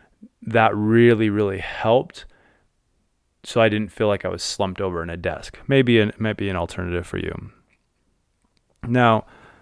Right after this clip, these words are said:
social support is another, uh, great coping and preventative strategy, just having social support. What that means is,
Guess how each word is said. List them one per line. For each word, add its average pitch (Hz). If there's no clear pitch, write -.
social 143
support -
is 110
another, 107
uh, 95
great 107
coping 104
and 92
preventative 95
strategy, 87
just 101
having 127
social 107
support. -
What 120
that 143
means 160
is, 98